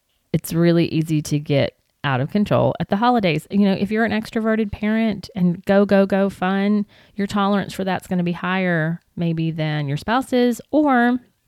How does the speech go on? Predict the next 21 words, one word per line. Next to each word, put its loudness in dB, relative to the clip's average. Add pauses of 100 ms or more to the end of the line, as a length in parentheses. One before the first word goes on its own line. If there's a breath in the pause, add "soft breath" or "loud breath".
(760)
your 0
children. -2
You -4
probably -2
don't -2
have -4
all -2
extroverted -6
children. -12 (540 loud breath)
So 2
just 2
know, 2 (560)
you 4
know, 4
what 2
their 2
window 2
is 0
for -2
their 0
best -6